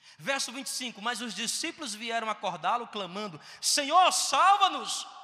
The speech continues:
pereceremos." Perguntou-lhe Jesus, perguntou-lhes então Jesus: "Por que sois tímidos, homens de pequena fé?" E levantando-se,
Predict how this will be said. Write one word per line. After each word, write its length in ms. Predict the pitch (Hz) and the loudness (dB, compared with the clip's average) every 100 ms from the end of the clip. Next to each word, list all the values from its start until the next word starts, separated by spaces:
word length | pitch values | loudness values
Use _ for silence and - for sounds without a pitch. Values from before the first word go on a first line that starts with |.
| - - - - _ _ _ _ | -20 -20 -20 -20 _ _ _ _
pereceremos." 1120 | 320 320 349 370 339 339 415 403 285 - - - - - - _ _ _ _ _ _ _ _ _ _ | 0 0 0 0 0 2 2 2 -2 -4 -6 -10 -20 -20 -20 _ _ _ _ _ _ _ _ _ _
Perguntou-lhe 500 | - 185 185 175 175 | -10 -10 -10 -12 -12
Jesus, 640 | 175 180 160 147 135 123 - _ _ _ _ _ | -12 -14 -14 -14 -12 -12 -12 _ _ _ _ _
perguntou-lhes 800 | - 160 160 185 202 208 202 - | -14 -14 -14 -14 -12 -12 -10 -12
então 420 | 175 170 - 170 185 | -12 -16 -12 -12 -12
Jesus: 600 | 165 175 131 120 110 - _ _ _ _ _ | -16 -16 -14 -14 -16 -20 _ _ _ _ _
"Por 140 | - 240 | -20 -16
que 100 | 285 | -14
sois 260 | - 202 | -14 -12
tímidos, 640 | - - 214 190 113 - - _ _ _ _ _ _ | -12 -14 -16 -20 -20 -20 -20 _ _ _ _ _ _
homens 320 | 175 165 156 | -12 -10 -10
de 80 | 135 | -12
pequena 420 | 147 131 135 120 | -14 -16 -16 -18
fé?" 320 | 117 120 104 98 _ _ _ _ _ _ _ _ _ _ | -18 -18 -18 -20 _ _ _ _ _ _ _ _ _ _
E 120 | 98 | -14
levantando-se, 1200 | 113 135 147 - _ 147 202 226 240 - 269 277 | -12 -12 -14 -18 _ -12 -10 -10 -8 -8 -10 -14